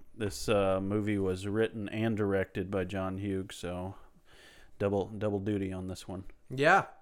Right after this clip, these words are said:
Speaker 2: we have not yet made it to the nineties, everyone. We are still in the eighties. We're gonna be here as long as it takes. Actually, I don't know how long we're gonna be here, but yeah. Cool. Third John Candy movie. Let's do it.
Speaker 1: Yep, that's right. Um, so this one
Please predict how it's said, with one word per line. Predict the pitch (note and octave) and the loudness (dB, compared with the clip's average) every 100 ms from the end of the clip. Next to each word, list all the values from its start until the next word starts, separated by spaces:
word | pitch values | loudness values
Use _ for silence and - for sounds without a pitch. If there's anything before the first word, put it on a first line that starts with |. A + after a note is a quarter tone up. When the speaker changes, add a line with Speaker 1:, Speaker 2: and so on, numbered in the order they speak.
| B2 | -6
Speaker 2:
we | C#3+ | -2
have | E3 E3+ | 4 4
not | E3 E3+ D3 | 6 4 6
yet | D3+ D#3 | 6 6
made | D3 D3 D3+ | 6 0 0
it | - | -2
to | D3 | -2
the | D3 | 0
nineties, | C3+ B2+ A#2+ A2+ | 0 0 -2 -2
everyone. | A2 G#2+ A2 G#2+ A2 | -2 -4 -4 -6 -6
We | G#2+ | -4
are | G#2 | -6
still | - C#3+ C#3+ | -6 -2 2
in | D3+ | 2
the | D3 | 2
eighties. | C3 C3+ C3 C3 - - - - - | 0 0 -2 -4 -8 -12 -20 -20 -8
We're | G#2+ | -4
gonna | G#2+ | -2
be | A#2+ B2 | -2 0
here | C3+ | 0
as | A#2+ A2 | 0 2
long | A#2+ C3 | 2 2
as | C#3+ | 0
it | D3+ | -2
takes. | - C#3+ G2 - - - | 0 -2 0 -6 -6 -10
Actually, | A2 G#2+ F#2+ | -12 -10 -8
I | |
don't | F#2+ | -8
know | F2+ | -8
how | F#2+ | -10
long | D2+ - | -12 -14
we're | - | -12
gonna | G2+ G2+ | -12 -10
be | - | -10
here, | A2+ F#2 F#2 | -10 -10 -10
but | - | -6
yeah. | C3+ F3 - - - - - - - - - | 4 4 4 -2 -20 -20 -20 -20 -20 -20 -8
Cool. | - C3 E2+ - | 0 0 0 -4
Third | - F3 F3 | 6 6 8
John | F#3 E3 | 8 6
Candy | D#3+ E3 E3 | 6 4 6
movie. | D#3+ D#3+ D#3+ E3 - - | 6 4 4 0 -6 -12
Let's | G#2+ A#2+ B2 - | -4 -4 -4 -4
do | B2 G#2 | -2 -2
it. | F2+ - - | -6 -12 -12
Speaker 1:
Yep, | G#2+ G2 G2+ - - G#2+ | -4 -2 -2 -6 -12 -10
that's | F2+ | -6
right. | A2 A2 A2 - - - - - - | -2 -2 -4 -8 -20 -20 -20 -20 -8
Um, | B2 G2+ G2 F#2 | -2 0 -2 0
so | A#2 | 2
this | A2+ B2+ - | 4 2 2
one | C#3 B2 | 2 2